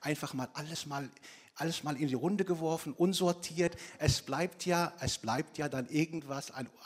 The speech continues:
irgendwas hängen. Was wir brauchen, was wir brauchen, ist eben,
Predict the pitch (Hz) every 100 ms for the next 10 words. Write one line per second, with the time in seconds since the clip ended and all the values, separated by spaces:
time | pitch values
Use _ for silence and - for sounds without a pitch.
0 | 120 143 147 123 110 - 131 110 - -
1 | - - - - 120 165 185 - 170 -
2 | - 127 135 - 98 104 - _ 151 -
3 | 147 120 110 110 117 151 - 151 131 123